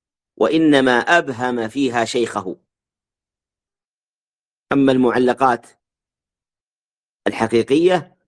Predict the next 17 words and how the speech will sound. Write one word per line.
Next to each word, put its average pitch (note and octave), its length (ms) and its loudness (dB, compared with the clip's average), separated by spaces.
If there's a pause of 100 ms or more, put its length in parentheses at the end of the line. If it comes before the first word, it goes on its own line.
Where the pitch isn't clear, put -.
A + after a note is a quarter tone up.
(200)
فهي E3+ 260 2
الستة C3+ 500 -2
الباقية، G#2 540 -6 (640)
وقد E3+ 300 0
وصلها D3+ 720 0
مسلم D#3+ 600 -4
جميعا C#3+ 440 0 (240)
إلا G3+ 200 2
واحدا، B2+ 520 -2 (1080)
وهذا E3+ 240 0
الواحد F3 360 0
هو E3+ 120 0
حديث D#3 280 -6
أبي C3 280 -6
جهيم A#2 380 -6
في A2+ 60 -8
التيمم، B2 580 -2